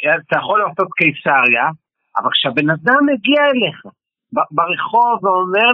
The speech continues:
לך, אתה יודע, עזוב את כל ה-, יש את ה-, יש, נכון, יש, גדלתי על ה-, יש כל זה, אבל שאומר לך, "השיר הזה", כן, יש איזשהו ש-, לי יש שיר שנקרא יום אחרון.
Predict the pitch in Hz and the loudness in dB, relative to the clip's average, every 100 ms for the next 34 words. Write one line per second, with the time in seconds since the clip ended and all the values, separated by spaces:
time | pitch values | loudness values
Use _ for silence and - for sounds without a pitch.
0 | 240 - 135 - _ _ _ _ _ _ | 0 -2 -6 -6 _ _ _ _ _ _
1 | _ - - - 135 190 151 185 220 - | _ -8 -6 -2 0 2 2 -2 -2 -2
2 | 208 185 156 156 - 151 143 139 143 123 | 0 2 2 2 0 2 2 0 -4 -2
3 | 165 - 113 117 202 196 175 151 135 131 | -2 -2 0 0 0 0 -2 -2 -2 -4
4 | - 151 143 156 127 - 127 127 147 233 | -4 -2 0 0 0 -2 0 0 2 2
5 | 262 - - 131 _ _ _ _ _ _ | 0 -2 -4 -4 _ _ _ _ _ _
6 | - - - 269 240 180 117 117 247 208 | 0 2 2 0 -2 -4 -6 -2 -2 -2
7 | - _ _ _ _ _ - 160 196 185 | -8 _ _ _ _ _ -6 0 0 0
8 | 202 214 156 147 - - 143 190 190 196 | 0 0 0 0 0 -2 0 0 2 2
9 | 180 147 156 143 151 156 - 107 98 107 | 0 0 0 0 0 -2 -4 -6 -6 -8